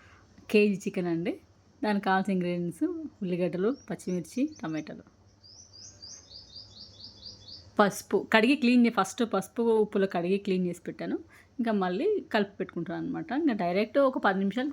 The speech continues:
వే-, వేసేసాను అనమాట. కుక్కర్లో వేస్తాను, ఎందుకంటే నార్మల్ చికెన్ అయితే మెత్తగా ఉంటుంది, తొందరగా హాఫ్ అన్ అవర్లో ఉడికిపోతుంది. కానీ ఇది, మ్, నాటుకోడి కాబట్టి మనం ఓ త్రీ విజిల్స్ వేస్తాను,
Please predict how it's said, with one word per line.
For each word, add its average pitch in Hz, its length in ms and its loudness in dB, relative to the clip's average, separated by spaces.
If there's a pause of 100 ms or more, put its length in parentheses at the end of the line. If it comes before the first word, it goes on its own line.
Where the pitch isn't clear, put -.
వే-, 208 100 -4
వేసేసాను 190 540 -2
అనమాట. 170 260 -8
కుక్కర్లో 220 420 2
వేస్తాను, 180 380 -2
ఎందుకంటే 202 460 -4 (360)
నార్మల్ 220 300 4
చికెన్ 226 280 -2
అయితే 226 220 -2
మెత్తగా 214 320 2
ఉంటుంది, 214 240 0
తొందరగా 202 440 2
హాఫ్ 185 320 4
అన్ 196 80 0
అవర్లో 190 200 2
ఉడికిపోతుంది. 180 500 0
కానీ 196 240 0
ఇది, 196 380 2 (480)
మ్, 180 340 -4
నాటుకోడి 196 400 2
కాబట్టి 196 600 0
మనం 175 400 -4
ఓ 180 220 -4
త్రీ 202 240 4
విజిల్స్ 196 340 2
వేస్తాను, 175 420 -4